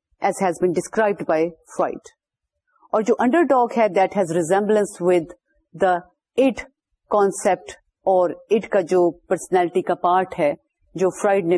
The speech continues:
بیان کیا ہے اس کے ساتھ. تو یہ دونوں چیزیں جو ہیں وہ انسان میں ساتھ ساتھ چل رہی ہیں, ٹاپ ڈاگ اور انڈر ڈاگ. So the therapeutic process will be to integrate both of them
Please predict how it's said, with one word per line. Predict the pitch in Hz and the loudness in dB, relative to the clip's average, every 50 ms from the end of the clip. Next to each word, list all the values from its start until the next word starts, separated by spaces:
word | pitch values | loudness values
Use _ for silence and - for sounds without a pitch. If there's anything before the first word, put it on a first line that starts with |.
| 143 160 | 2 2
بیان | 151 147 151 143 - | 2 2 0 0 0
کیا | 156 160 156 160 | 0 0 0 2
ہے | 180 | 0
اس | 185 175 - - | 0 0 -2 -4
کے | 165 | -6
ساتھ. | - - - - - - _ - _ _ _ _ _ _ _ _ _ _ _ _ _ _ _ _ 320 _ _ _ _ _ _ _ _ - | -4 -4 -6 -8 -8 -10 _ -20 _ _ _ _ _ _ _ _ _ _ _ _ _ _ _ _ _ _ _ _ _ _ _ _ _ 0
تو | 302 302 269 - - - 240 | 2 2 2 0 -2 0 2
یہ | 294 339 233 | 2 2 4
دونوں | 254 302 349 415 403 427 403 - | 4 4 4 4 4 2 2 2
چیزیں | 311 285 269 262 285 277 233 | 2 2 4 4 2 2 2
جو | 262 | 2
ہیں | 254 269 247 | 2 2 2
وہ | 254 | 2
انسان | 254 226 - - 202 185 185 | 0 0 0 0 0 0 2
میں | 202 226 - - | 0 0 0 0
ساتھ | 202 165 165 - - | -2 -4 -4 -2 -2
ساتھ | 202 180 - - | -4 -4 -2 -2
چل | 180 160 139 156 | -2 -2 -2 -2
رہی | 160 175 185 175 | 0 0 0 2
ہیں, | 208 202 - - | 2 0 0 2
ٹاپ | 180 175 185 - - | 2 2 2 0 0
ڈاگ | 233 254 440 - - - - _ - 185 - | 0 0 0 -2 -8 -18 -20 _ -2 0 0
اور | 294 285 285 _ _ _ _ _ _ _ _ _ _ _ _ _ _ _ _ _ _ _ | 0 -2 -4 _ _ _ _ _ _ _ _ _ _ _ _ _ _ _ _ _ _ _
انڈر | 214 220 196 196 190 170 151 | -2 0 2 2 2 2 2
ڈاگ. | 139 127 120 - - - - _ _ _ _ _ _ _ _ _ _ _ _ _ _ _ _ _ _ _ _ | 0 -2 -2 -6 -10 -18 -20 _ _ _ _ _ _ _ _ _ _ _ _ _ _ _ _ _ _ _ _
So | - - 214 180 208 | -8 -6 -2 -2 -2
the | 208 - - | -2 0 0
therapeutic | 220 202 196 - - 277 294 - 311 - - - - - - - _ _ _ _ _ _ _ - | 0 0 0 0 0 0 2 2 0 -2 -2 -6 -10 -12 -12 -14 _ _ _ _ _ _ _ -2
process | - 226 262 277 - 392 339 - - 208 | 0 0 0 2 0 0 0 0 0 0
will | 214 202 165 - | 0 2 2 0
be | 208 | 0
to | - 196 - 220 233 | 0 -2 0 0 -2
integrate | 220 208 240 180 143 - 185 202 202 214 208 - - _ _ | 0 0 -2 -4 -2 0 2 2 2 2 0 -4 -12 _ _
both | - 185 190 196 202 202 - | 0 2 4 4 2 2 -2
of | 196 - - - _ | -6 -8 -8 -6 _
them | - 165 165 160 160 | -2 0 0 0 -2